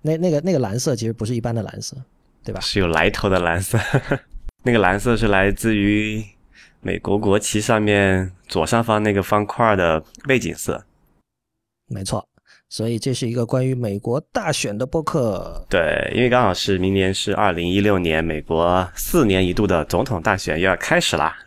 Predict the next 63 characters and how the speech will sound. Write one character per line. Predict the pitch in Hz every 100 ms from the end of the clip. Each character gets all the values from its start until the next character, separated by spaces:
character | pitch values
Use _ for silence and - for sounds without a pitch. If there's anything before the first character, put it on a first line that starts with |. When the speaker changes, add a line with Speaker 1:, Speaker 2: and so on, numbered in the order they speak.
| _ - _ _ _ _ -
Speaker 1:
嗯， | 117 87 _ _ _ - - -
那 | 147
这 | 131
个 | 180
播 | 131
客 | 139 147
呢， | 110 107
是 | - 110
由 | 101 110
著 | - 113
名 | 104 101
的 | 98 92 95
Telich | - 175 165 - - - - -
来 | 98 95 92 95
主 | 92
持 | 85 98
的。 | 113 - -
那 | 110
Telich | - - 131 -
大 | 117
家， | 107 107 110 - - - -
Telich | 202 -
是 | 117 - 127
一 | 104
个 | 110 95
非 | 101 127
常 | 117 101 104 104 - _ _ _
高 | - 175
产 | 214 - 92
而 | 90 95
且 | 113 110 95
这 | 101
个 | 95 90
多 | 151 165
面 | 170 180 104
的 | 92
一 | 92
个 | 107
内 | 135
容 | 98 101
生 | 147
产 | 123 95
者， | 95 -
就 | 110
是 | 98
他 | 101 - 110 107 110 - - - -
本 | 104
身 | 107 135
他 | 131
是 | 135
这 | 120
个 |
电 | 110 117
影 |
杂 | 101 107
志 | 113
《红 | 101 104 107
魔》 | 113 95
的 | 107 101
专 | 95 107
栏 | 107
作 | 110
家， | 98 110 113